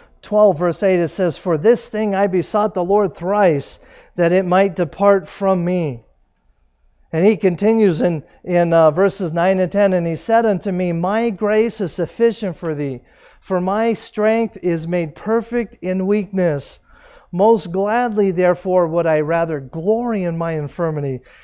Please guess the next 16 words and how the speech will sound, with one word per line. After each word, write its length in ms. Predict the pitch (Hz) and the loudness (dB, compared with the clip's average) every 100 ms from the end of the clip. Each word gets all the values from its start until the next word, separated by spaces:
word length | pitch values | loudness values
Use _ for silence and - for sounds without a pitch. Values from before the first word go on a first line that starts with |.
| _ | _
that 200 | - 175 | -2 -2
the 100 | 170 | 0
power 640 | - - 190 214 220 226 226 | -4 -6 -4 0 2 4 2
of 300 | 170 151 - | 0 -6 -8
Christ 520 | - 196 202 202 185 | -8 -2 0 0 -2
might 200 | 170 143 | -4 -4
rest 340 | 139 165 175 - | -2 -4 -6 -8
upon 340 | 156 180 165 | -10 -8 -6
me. 280 | 160 135 120 _ _ _ _ _ - | -8 -8 -12 _ _ _ _ _ -14
Therefore, 600 | 151 180 214 202 202 170 | 0 4 4 4 2 4
I 160 | 160 175 | 4 2
take 420 | - 202 185 - | -2 -4 -4 -8
pleasure 600 | - 220 254 254 208 175 | -10 -4 0 0 0 -4
in 120 | 165 | -4
the 100 | 156 | -6
infirmity 680 | 147 131 156 147 131 123 | -8 -8 -8 -6 -8 -10